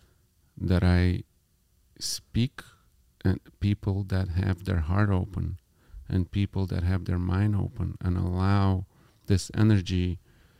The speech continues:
to go within them and help them. I'm just a guide. And sometimes just speaking could, uh,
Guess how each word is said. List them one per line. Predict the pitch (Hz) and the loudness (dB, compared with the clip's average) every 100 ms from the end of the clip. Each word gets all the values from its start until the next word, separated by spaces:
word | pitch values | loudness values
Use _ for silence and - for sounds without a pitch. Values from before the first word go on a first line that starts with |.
| _ _ _ _ | _ _ _ _
to | - 101 95 92 90 - - | -2 2 2 0 -4 -8 -4
go | 92 104 101 | 2 4 4
within | 98 87 101 123 | 2 2 4 4
them | 98 90 92 | 2 0 0
and | 92 90 | 0 0
help | 82 113 127 98 | 0 0 -2 -4
them. | 90 85 95 - _ _ _ 98 | -4 -4 -8 -16 _ _ _ -2
I'm | 95 90 | 0 0
just | 101 110 120 - - - _ _ _ _ _ | 0 0 -2 -8 -18 -20 _ _ _ _ _
a | 104 | -2
guide. | 95 98 90 92 - - _ _ _ _ _ _ _ _ _ | 2 0 0 -4 -10 -20 _ _ _ _ _ _ _ _ _
And | 101 101 98 92 - | 2 4 4 0 -8
sometimes | - 104 104 - 101 101 98 - | -2 0 2 2 2 2 0 -4
just | 101 92 - | -2 -2 -4
speaking | - 127 - 92 85 - - _ _ _ _ _ _ _ | -4 -4 -2 -4 -4 -6 -14 _ _ _ _ _ _ _
could, | 98 95 - | 0 0 0
uh, | 92 87 82 | 0 0 -2